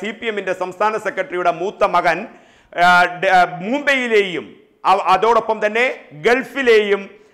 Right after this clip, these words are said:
ബാറുകളിൽ, ഡാൻസ് ബാറുകളിലും ചൂതാട്ട കേന്ദ്രങ്ങളിലുമൊക്കെ അഴിഞ്ഞാടുന്ന സ്ഥിതി ഉണ്ടായിരുന്നുവെന്ന് ഗുരുതരമായ ആരോപണം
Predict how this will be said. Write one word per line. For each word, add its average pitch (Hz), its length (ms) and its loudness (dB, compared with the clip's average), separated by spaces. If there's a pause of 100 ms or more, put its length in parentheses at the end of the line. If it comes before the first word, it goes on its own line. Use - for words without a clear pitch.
(100)
ബാറുകളിൽ, 196 720 4
ഡാൻസ് 214 480 0
ബാറുകളിലും 185 720 0
ചൂതാട്ട 220 400 2 (120)
കേന്ദ്രങ്ങളിലുമൊക്കെ 180 960 -2 (280)
അഴിഞ്ഞാടുന്ന 214 760 2
സ്ഥിതി 185 300 -6
ഉണ്ടായിരുന്നുവെന്ന് 185 720 -2
ഗുരുതരമായ 226 760 2
ആരോപണം 170 680 0